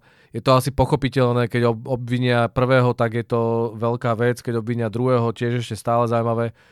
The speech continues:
keď obvinia tridsiateho piateho, tak je to vlastne už, e, nuda a be-, a bežná prevádzka. To sa stalo aj tu. Do toho naozaj Robert Fico vytiahol obrovskú, obrovskú batériu, e,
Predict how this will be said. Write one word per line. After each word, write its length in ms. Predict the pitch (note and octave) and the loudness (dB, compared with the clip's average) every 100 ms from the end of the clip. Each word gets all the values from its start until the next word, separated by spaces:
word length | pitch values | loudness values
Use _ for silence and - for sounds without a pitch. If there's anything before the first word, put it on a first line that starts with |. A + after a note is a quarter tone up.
| _ | _
keď 80 | - B2 | -4 -2
obvinia 240 | B2 B2 | -2 -2
tridsiateho 400 | B2 A#2+ C3 B2+ | -4 -2 -2 0
piateho, 480 | A2 A2+ A2 B2 A2+ | 0 0 0 0 -2
tak 160 | A2+ G#2+ A2+ | -2 -4 -4
je 40 | |
to 80 | A2+ | -2
vlastne 320 | A2 G2+ A#2 | -2 -2 -4
už, 160 | G#2+ G#2+ - A2+ | -4 -6 -6 -4
e, 80 | G#2+ G#2+ G#2 - _ _ _ - | -4 -4 -6 -10 _ _ _ -8
nuda 400 | A#2 A#2 A#2 A2+ A#2 A#2+ | -4 0 0 0 -6 -6
a 80 | A2 | -6
be-, 160 | G2+ | -4
a 160 | A#2+ G#2+ | -6 -2
bežná 240 | A#2 B2+ | 0 0
prevádzka. 480 | A#2 A2 A2+ A#2 C3+ C3+ | 0 0 -2 -4 -6 -4
To 40 | C#3+ | -2
sa 80 | D#3 | 0
stalo 320 | C#3 C3 B2 | 2 2 2
aj 160 | A2 | 2
tu. 160 | A#2+ B2 | -2 0
Do 160 | A#2+ B2 | 0 2
toho 400 | C3 B2 A#2 - _ _ - | 2 2 0 -6 _ _ 0
naozaj 320 | B2 B2+ B2+ | 2 4 4
Robert 320 | A#2+ B2+ A#2 | 4 4 2
Fico 240 | A#2+ - B2 | -2 -2 -2
vytiahol 560 | A2 - A#2+ A2+ A#2 _ _ | 0 0 2 2 -2 _ _
obrovskú, 880 | C3 B2 B2+ A#2+ - A#2 A2+ A2 - _ _ _ - | 0 4 4 2 -2 -4 -2 -2 -6 _ _ _ -4
obrovskú 560 | B2 B2+ A#2+ - A#2 A2 | -2 2 0 -2 -6 -6
batériu, 800 | G2 A2+ - A#2+ A2+ A2 | 0 0 2 2 2 0
e, 20 | A2 | -2